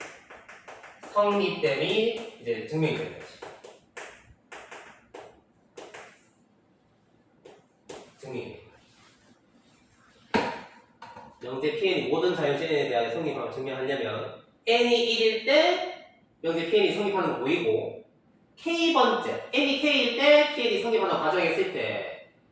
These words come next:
N이 K 플러스 일일 때도 성립함을 보이면 이제 증명 끝나는 거야. 모든 자연수 N에 대하여 이제 P N이 성립하는 거지. 이렇게 보니까 잘 모르겠지?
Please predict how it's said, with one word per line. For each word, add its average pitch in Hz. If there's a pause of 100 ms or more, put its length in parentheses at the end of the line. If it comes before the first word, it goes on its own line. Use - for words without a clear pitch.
(160)
N이 254
K 226
플러스 262
일일 277
때도 254
성립함을 196
보이면 151
이제 123
증명 147
끝나는 147
거야. - (840)
모든 180
자연수 156
N에 143
대하여 -
이제 110
P -
N이 -
성립하는 123
거지. - (2000)
이렇게 339
보니까 220
잘 -
모르겠지? -